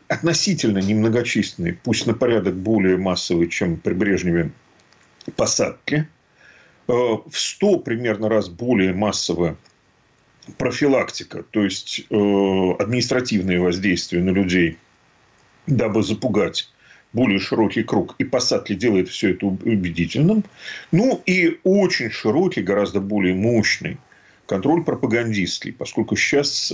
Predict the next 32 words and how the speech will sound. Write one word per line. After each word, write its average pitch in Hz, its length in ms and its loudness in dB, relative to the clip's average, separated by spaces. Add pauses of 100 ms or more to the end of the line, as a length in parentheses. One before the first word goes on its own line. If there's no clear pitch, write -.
э, 101 540 2
для 104 140 2
этого 110 240 0
больше 107 400 -2
технических - 560 -4
возможностей, 113 760 0 (480)
э, 98 400 2
чем 107 240 0
в - 60 -6
семидесятые, 95 640 0
тем 90 160 -6
более 110 220 2
в - 60 -6
тридцатые 82 560 -4
годы. 76 340 -8 (800)
Э, 117 500 2
при 120 100 -2
Сталине, 180 480 0
повторю, 110 460 -4
всё - 280 0
решалось 135 560 0
прежде 120 340 -2
всего 98 280 0
репрессиями, 117 640 0
никакой 98 380 0
профилактики 104 560 -2
не 95 180 0
было. 87 220 -2 (840)
Э, 110 340 2
попал 170 420 -2
ты, 180 380 4
э, 147 60 -4